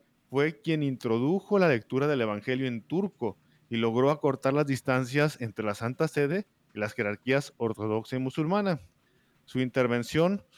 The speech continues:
para socorrer a miles de judíos en la persecución nazi mientras servía como delegado apostólico de la Santa Sede en Turquía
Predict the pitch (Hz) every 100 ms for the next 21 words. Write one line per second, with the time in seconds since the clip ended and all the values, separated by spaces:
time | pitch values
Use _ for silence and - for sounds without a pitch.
0 | _ _ _ 113 117 113 123 - 120 131
1 | 151 165 180 170 165 143 143 156 160 123
2 | 107 107 113 117 139 139 143 135 165 123
3 | 110 104 - 104 120 123 139 135 117 110
4 | 123 135 156 - 139 139 123 107 - 117
5 | 131 139 139 139 175 160 151 156